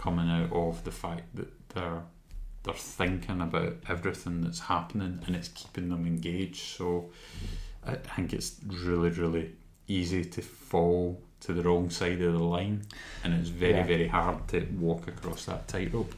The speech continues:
Speaker 2: Certainly cosmic horror games, I've seen a lot and played a lot of them, and a lot of the time I'm just going, "God, it's actually bordering on unpretentious." Um, I mean, things like the vagueness and things, actually, it's a good point, 'cause that was something I was very worried about during the game.
Speaker 1: Mm-hmm.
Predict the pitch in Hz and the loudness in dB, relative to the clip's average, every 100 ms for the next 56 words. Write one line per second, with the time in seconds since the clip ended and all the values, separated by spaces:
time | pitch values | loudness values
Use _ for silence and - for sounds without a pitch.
0 | - - - 143 151 151 139 131 120 123 | -2 4 10 12 12 8 8 8 8 6
1 | 110 110 110 110 - 117 117 113 - 120 | 4 6 6 4 6 6 8 4 4 4
2 | 110 98 101 110 107 101 104 104 104 107 | 4 6 6 4 4 4 6 6 6 6
3 | 107 101 104 104 98 92 101 101 85 101 | 6 6 4 4 4 6 6 4 2 2
4 | 98 92 90 - 98 90 92 101 104 104 | 4 2 0 2 2 2 0 -4 -4 -2
5 | 101 - 101 92 92 92 87 90 92 - | -2 0 -2 0 -2 0 0 0 -4 0
6 | 98 95 101 87 98 101 - 107 - - | 0 0 -4 0 2 2 2 0 -2 -8
7 | - - - 110 113 127 123 - 131 143 | -18 -10 2 4 6 6 6 8 10 10
8 | 147 123 117 107 107 113 139 131 135 123 | 10 8 6 8 8 8 6 6 6 6
9 | 131 123 117 117 120 - 120 120 110 127 | 6 6 6 6 6 4 4 4 6 6
10 | - 110 107 131 120 110 117 117 120 113 | 6 8 6 6 6 8 6 6 4 4
11 | - 104 92 90 107 101 95 107 113 113 | 4 2 4 8 10 10 6 6 6 8
12 | 117 117 113 110 101 95 101 107 123 117 | 8 6 6 6 6 6 8 8 8 6